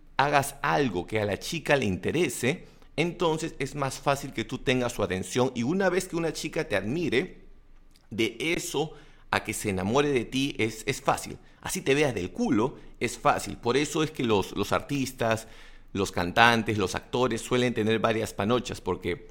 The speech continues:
ya tienen la admiración, solamente les falta capitalizar esa atención. La siguiente técnica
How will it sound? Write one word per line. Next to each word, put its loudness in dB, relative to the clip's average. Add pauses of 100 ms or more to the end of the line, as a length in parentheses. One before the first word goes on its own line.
(100)
ya 2
tienen 2
la 2
admiración, 2
solamente 0
les -2
falta 2 (220)
capitalizar 0 (200)
esa 2
atención. -4 (1080)
La 2
siguiente 2
técnica 0